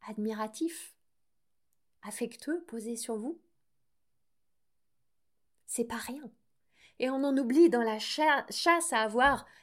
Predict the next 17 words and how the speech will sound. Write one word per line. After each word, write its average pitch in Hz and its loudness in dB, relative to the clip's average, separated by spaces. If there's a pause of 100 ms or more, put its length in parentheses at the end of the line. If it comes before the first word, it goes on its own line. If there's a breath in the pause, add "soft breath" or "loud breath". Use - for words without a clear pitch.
dix 254 -2
mille, 285 2
cent 285 0
mille, 269 -4
cinq 269 -6
cent 269 -6
mille 285 2
followers. 277 -2 (920)
On 208 -10
parle 294 0
de 214 0
personnes. 214 -2 (1900)
On - -12
parle 233 -6
de 180 -6
cœur, 277 -6
d'âme. 208 -6